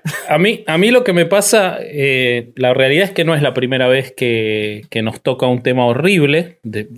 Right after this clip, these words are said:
lejos de serlo. O sea, hemos hablado de gente que ha matado por cientos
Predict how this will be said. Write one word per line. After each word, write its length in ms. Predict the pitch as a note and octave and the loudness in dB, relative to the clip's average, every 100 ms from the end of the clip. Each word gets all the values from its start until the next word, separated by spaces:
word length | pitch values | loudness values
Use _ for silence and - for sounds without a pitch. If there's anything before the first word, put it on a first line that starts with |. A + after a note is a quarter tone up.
| B2+ | -2
lejos 480 | C#3 F#3 F3 A#2+ | 0 2 2 0
de 140 | B2+ A#2 | 2 0
serlo. 420 | - D#3+ C#3 C3 | 2 0 2 0
O 60 | G#2+ | 0
sea, 260 | A#2 G#2+ - - - - | -2 -4 -10 -20 -20 -6
hemos 280 | A#2 A#2 A2+ | -2 0 2
hablado 300 | A2 B2 A#2+ | 2 2 2
de 60 | A2 | 0
gente 300 | - A#2+ A#2 | -2 -4 -4
que 80 | A#2 | -2
ha 80 | |
matado 540 | A#2 A2 - B2 A#2 A#2 | -2 0 0 2 0 0
por 160 | A2+ | -2
cientos 760 | - - B2 B2+ A#2+ A#2 - | -2 -2 -2 0 -2 -4 -6